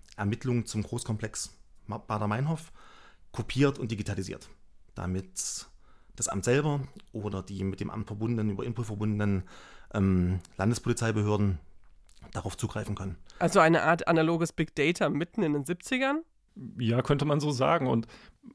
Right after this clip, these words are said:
Speaker 3: man muss sich das mal bildlich vorstellen. Also es gibt Berge von Aktenordnern, Kopierer im Dauereinsatz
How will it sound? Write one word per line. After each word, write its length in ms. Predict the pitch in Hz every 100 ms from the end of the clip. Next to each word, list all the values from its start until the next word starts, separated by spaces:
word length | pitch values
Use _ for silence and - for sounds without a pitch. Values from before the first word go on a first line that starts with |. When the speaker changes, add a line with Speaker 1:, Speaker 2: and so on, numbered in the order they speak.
| _
Speaker 3:
man 260 | - 120 127
muss 200 | 127 135
sich 120 | 147
das 140 | 147 -
mal 100 | 117
bildlich 380 | 135 180 147
vorstellen. 540 | - 156 180 - 120 123
Also 180 | 110 120
es 220 | 107 -
gibt 340 | 131 - -
Berge 320 | 104 107 117
von 220 | 123 131 -
Aktenordnern, 840 | - _ 123 113 104 101 101 110
Kopierer 640 | 135 - 156 156 131 135
im 160 | 123 117
Dauereinsatz 800 | 113 135 143 135 135 143 139